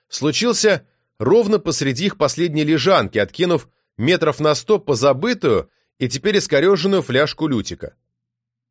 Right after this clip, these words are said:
Они миновали зелёнку, и здесь надо было сворачивать.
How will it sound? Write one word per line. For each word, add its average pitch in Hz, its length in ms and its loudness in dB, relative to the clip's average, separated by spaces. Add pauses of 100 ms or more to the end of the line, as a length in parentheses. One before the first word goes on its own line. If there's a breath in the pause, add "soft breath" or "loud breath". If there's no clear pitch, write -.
(120)
Они 139 200 2
миновали 175 440 4
зелёнку, 160 520 2
и 117 60 0
здесь 139 280 -2
надо 147 180 0
было 139 220 0
сворачивать. 120 760 -2